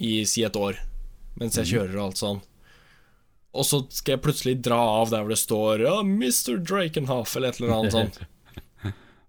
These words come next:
Speaker 1: Og så
Speaker 2: Så står det
Speaker 1: står det
Speaker 2: "Mister Drakenhoff".
Speaker 1: igjen i lakken i dypere farge enn den som er der fra før. Det, det får jeg helt noia av, så da vil jeg, da må jeg heller, da må jeg foliere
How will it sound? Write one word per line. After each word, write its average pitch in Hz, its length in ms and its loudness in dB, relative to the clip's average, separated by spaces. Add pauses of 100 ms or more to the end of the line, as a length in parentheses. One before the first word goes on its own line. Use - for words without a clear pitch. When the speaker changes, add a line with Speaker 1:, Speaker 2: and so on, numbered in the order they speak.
(140)
Speaker 1:
Og 151 80 4
så 165 140 4
Speaker 2:
Så 104 180 4
står - 0 -
det 95 100 2
Speaker 1:
står 123 260 6
det 120 80 6
Speaker 2:
"Mister 117 220 4
Drakenhoff". 127 120 2
Speaker 1:
igjen 113 340 4
i 127 140 0
lakken 120 640 0 (260)
i 120 400 4
dypere 117 720 -2
farge 107 420 0 (160)
enn 110 180 0
den 107 220 0
som 113 200 -2
er 98 180 -4
der 101 100 -4
fra 120 140 -2
før. 107 240 -4 (520)
Det, 131 160 -2 (200)
det 123 120 0
får 160 120 4
jeg - 580 -2
helt 220 220 2
noia 127 260 4
av, 170 140 4
så 151 140 -4
da 139 120 2
vil 139 120 0
jeg, 143 300 0
da 131 120 0
må 143 100 2
jeg 147 160 4
heller, 117 280 0
da 120 160 0
må 135 120 4
jeg 123 120 2
foliere 120 800 0